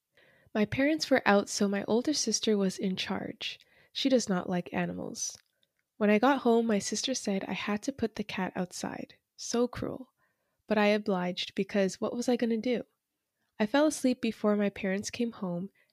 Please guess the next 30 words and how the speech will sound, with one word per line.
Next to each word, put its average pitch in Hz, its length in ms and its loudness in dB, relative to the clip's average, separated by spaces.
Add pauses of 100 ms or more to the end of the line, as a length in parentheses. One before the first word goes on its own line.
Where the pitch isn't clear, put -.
and 202 120 2
the 202 80 4
next 233 320 0
morning 196 400 0
I 196 100 -2
couldn't 269 380 -2
find 202 420 0
my 202 100 0
cat 202 420 -8
anywhere. 233 540 -4 (480)
She - 160 -2
was 247 160 2
missing 262 360 0
for 285 220 2
a 269 100 4
whole 214 320 2
week. - 400 -10 (1200)
When 220 120 2
I 220 80 4
found 247 340 4
her 302 120 8
that 240 240 2
next 196 420 -2
week, 180 360 -6
she - 260 2
was 247 220 0
lying 190 400 0
near 190 180 0
the 247 100 -4
curb 185 460 -6